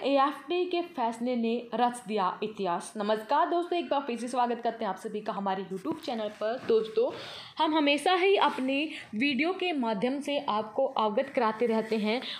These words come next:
माननीय सुप्रीम कोर्ट, हाई कोर्ट या फिर एएफ़डी के जो भी फैसले आते हैं उनके बारे में। और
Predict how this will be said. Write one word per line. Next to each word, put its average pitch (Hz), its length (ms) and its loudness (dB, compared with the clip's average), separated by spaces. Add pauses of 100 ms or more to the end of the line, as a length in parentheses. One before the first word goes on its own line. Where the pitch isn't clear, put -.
माननीय 226 380 4
सुप्रीम 247 480 0
कोर्ट, 240 360 4 (360)
हाई 233 280 6
कोर्ट 247 440 6 (220)
या 311 220 4
फिर 359 320 0
एएफ़डी 269 440 4
के 349 140 0
जो 254 200 4
भी 285 100 0
फैसले 233 400 2
आते 220 300 2
हैं 262 180 0 (360)
उनके 294 320 2
बारे 254 340 4
में। 240 280 2 (300)
और - 380 2